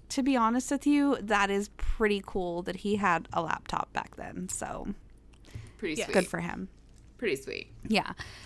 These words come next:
Speaker 1: So he asks about her call, and she's like, "Yeah, nothing new. I'm gonna go over there anyway.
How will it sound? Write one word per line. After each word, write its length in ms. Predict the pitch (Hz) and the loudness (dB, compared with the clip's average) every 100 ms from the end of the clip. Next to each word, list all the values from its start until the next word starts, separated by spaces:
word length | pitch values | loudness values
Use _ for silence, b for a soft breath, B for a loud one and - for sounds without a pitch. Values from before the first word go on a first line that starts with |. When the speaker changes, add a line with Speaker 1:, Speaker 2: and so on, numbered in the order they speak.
| B B B | B B B
Speaker 1:
So 260 | B 302 262 | B 6 8
he 200 | 226 277 | 8 8
asks 460 | 247 247 - - - | 10 10 10 -4 2
about 440 | 226 214 202 190 | 4 8 8 6
her 100 | 233 | 2
call, 420 | 208 - 196 170 180 | 0 8 10 10 8
and 100 | 196 | 2
she's 140 | 233 | 0
like, 120 | 254 | 4
"Yeah, 220 | 285 285 - B B | 8 8 8 B B
nothing 400 | 220 202 202 180 | -2 0 0 0
new. 380 | 175 170 175 175 | 2 2 2 2
I'm 100 | - 220 | 2 4
gonna 160 | 359 | 6
go 120 | 392 | 8
over 140 | 302 240 | 6 6
there 120 | 202 | 6
anyway. 540 | 165 147 127 107 175 | 4 2 -6 -8 -8